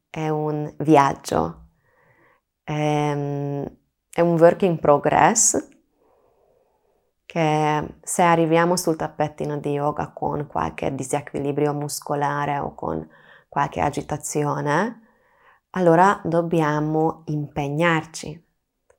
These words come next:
Quindi ci sono momenti, eh, e periodi quando un po' di resistenza,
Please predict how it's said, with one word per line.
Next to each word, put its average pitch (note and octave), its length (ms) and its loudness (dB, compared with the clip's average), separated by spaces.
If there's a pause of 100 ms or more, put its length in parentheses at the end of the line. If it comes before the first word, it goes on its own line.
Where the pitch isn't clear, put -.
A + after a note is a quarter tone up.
(260)
Quindi D#3+ 480 0 (260)
ci - 140 -12
sono F3+ 640 4 (840)
momenti, D3+ 1040 -2
eh, C#3+ 460 -10
e C3+ 80 -16
periodi D3 460 -2
quando D#3 760 0 (680)
un D3+ 120 -10
po' D3 120 -8
di D3 100 -2
resistenza, G3 1120 0